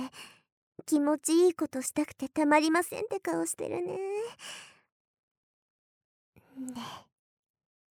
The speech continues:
え、お姉さんと、気持ちいいこと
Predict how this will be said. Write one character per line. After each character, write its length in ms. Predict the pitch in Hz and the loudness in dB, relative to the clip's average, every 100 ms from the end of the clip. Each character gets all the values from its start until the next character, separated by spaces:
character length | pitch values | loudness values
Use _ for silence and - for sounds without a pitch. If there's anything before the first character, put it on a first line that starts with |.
| _ - | _ -10
え、 20 | |
お 40 | |
姉 140 | 240 233 254 - | -8 -10 -14 -18
さ 120 | - | -18
ん 20 | - _ - | -20 _ -20
と、 80 | - - _ _ _ _ _ _ _ _ _ _ _ - - - _ _ _ _ _ - | -20 -20 _ _ _ _ _ _ _ _ _ _ _ -20 -20 -20 _ _ _ _ _ -20
気 160 | - 247 | -16 -12
持 180 | 247 254 | -12 -10
ち 140 | - - - 311 | -10 -12 -12 -14
い 40 | |
い 100 | - | -14
こ 140 | - - | -18 -20
と 80 | - | -20